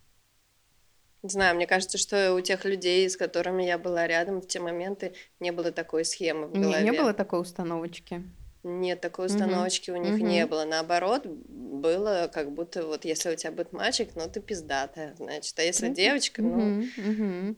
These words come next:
Speaker 1: молодец, поздравляю тебя.
Speaker 2: Мгм.
Speaker 1: <laughs> Как бы, понимаешь? Но
Speaker 2: Мгм.
Speaker 1: почему-то, эм, считается, что мальчика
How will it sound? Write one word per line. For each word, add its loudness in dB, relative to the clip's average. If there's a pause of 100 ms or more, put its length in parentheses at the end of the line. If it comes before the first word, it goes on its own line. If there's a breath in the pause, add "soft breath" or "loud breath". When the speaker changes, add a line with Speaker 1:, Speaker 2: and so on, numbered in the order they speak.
(480)
Speaker 1:
молодец, 6
поздравляю 8
тебя. 12
Speaker 2:
Мгм. 6
Speaker 1:
<laughs> 6
Как 4
бы, 8 (240)
понимаешь? 2 (1300 loud breath)
Но 4
Speaker 2:
Мгм. 4
Speaker 1:
почему-то, 6
эм, -2 (960)
считается, 4
что 2
мальчика 2